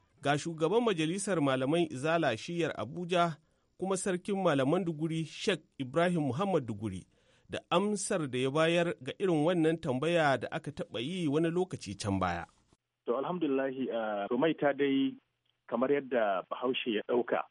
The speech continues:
Speaker 2: wani abu ne wanda yake kamar, ah, na sirri ko kuma na wani abu wanda yake ɓoyayye, wadda wasu mutane suka keɓu da shi, ta yadda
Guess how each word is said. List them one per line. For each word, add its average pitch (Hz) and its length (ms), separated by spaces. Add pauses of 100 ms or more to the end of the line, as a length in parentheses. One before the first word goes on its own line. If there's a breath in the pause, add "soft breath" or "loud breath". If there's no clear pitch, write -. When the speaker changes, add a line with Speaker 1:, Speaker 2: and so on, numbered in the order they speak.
(680)
Speaker 2:
wani 139 200
abu 135 200
ne 135 140
wanda 127 260
yake 110 560 (420)
kamar, 127 600 (260)
ah, 98 520
na - 120 (160)
sirri 151 480 (480)
ko 135 160
kuma 135 300
na 131 500 (500)
wani 131 200
abu 120 200
wanda 123 220
yake 120 320
ɓoyayye, 120 500 (600)
wadda 104 280
wasu 127 300
mutane 120 460
suka - 240
keɓu - 240
da 117 80
shi, 156 320 (560)
ta 123 80
yadda 117 600